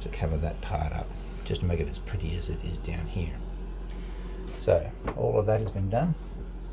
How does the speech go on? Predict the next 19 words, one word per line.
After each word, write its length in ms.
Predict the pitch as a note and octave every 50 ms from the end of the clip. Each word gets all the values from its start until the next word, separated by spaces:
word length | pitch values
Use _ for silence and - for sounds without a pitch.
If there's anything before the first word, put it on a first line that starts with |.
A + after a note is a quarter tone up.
| - - - - - - - - - - - - - - - - - - - - - -
and 460 | F2 E2+ E2+ E2 E2 E2 - - - -
we 280 | - F#2 G2+ F#2+ F#2+ F#2+ F#2+ F#2+
now 160 | G#2 G2 G2 G2+
have 140 | G2+ E2
an 80 | F2+ F2+
operational 720 | F#2+ F2+ - - F#2 F2 F2+ E2+ - - F2+ F2 E2 F#2 - - - - - - - - - - - -
afterbirth 760 | A#2 G2+ G2+ F#2+ - - F#2+ F#2 F2+ - A2 G2+ G2 F#2 - - - D#2+
area. 340 | E2 E2 E2+ E2 F2 - - - - - - - - - - - - - - - - - - - - - - - - - - - - - - - - -
Yeah. 600 | - - - - - - - - - - - - - - - - - - -
And 100 | - - -
the 140 | A2 A2
other 160 | G#2 G#2+ A2+ A2+
thing 240 | - A#2+ A#2 A2+
that 140 | A#2 A#2 G#2+
is, 140 | A#2 G2+ F#2+ F#2+ - - B2+
now 280 | A2 G#2+ A2+ A2 G#2
we 180 | F#2+ F#2+ F#2+ F#2 - - - - - - - - - - - - - - - - - - - - - - - - - - - - - - - - - - - - -
continue 580 | - G#2 G2 - - D#3+ E3 D#3+ D#3+ C#3+ C3
back 340 | A2 G2 A2+ D#3 - - -